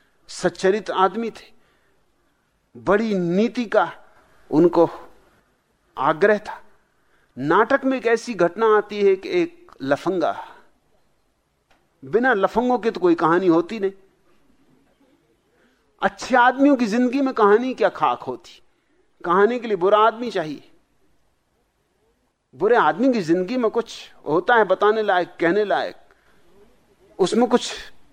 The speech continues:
रस जगाने की क्षमता होती। तुम अच्छे आदमी की जिंदगी पर कोई कहानी बनाओ, चलेगी ही नहीं, कोई देखने नहीं आएगा कि वहां है ही क्या।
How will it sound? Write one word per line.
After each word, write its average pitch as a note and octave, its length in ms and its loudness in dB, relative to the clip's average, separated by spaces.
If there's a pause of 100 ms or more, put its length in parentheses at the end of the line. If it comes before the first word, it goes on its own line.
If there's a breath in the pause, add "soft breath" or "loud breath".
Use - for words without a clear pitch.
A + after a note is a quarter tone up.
(520)
रस F#3 340 -2
जगाने G#3+ 460 4
की G#3 140 -8
क्षमता G#3+ 360 -2
होती। G3+ 480 -2 (960)
तुम E3+ 160 0
अच्छे F3+ 280 -2
आदमी A3+ 340 2
की G#3 100 0
जिंदगी A3 340 -2
पर A3 100 -8
कोई G#3 160 0
कहानी G#3 360 2
बनाओ, E3+ 440 -6 (1160)
चलेगी B3 460 2
ही B3 140 2
नहीं, F3 180 -10 (280)
कोई G#3 160 2
देखने G3+ 440 2
नहीं B3+ 220 -4
आएगा - 420 -6
कि E3+ 120 -8
वहां F3+ 180 0
है E3+ 140 4
ही A#3 100 -4
क्या। - 160 -14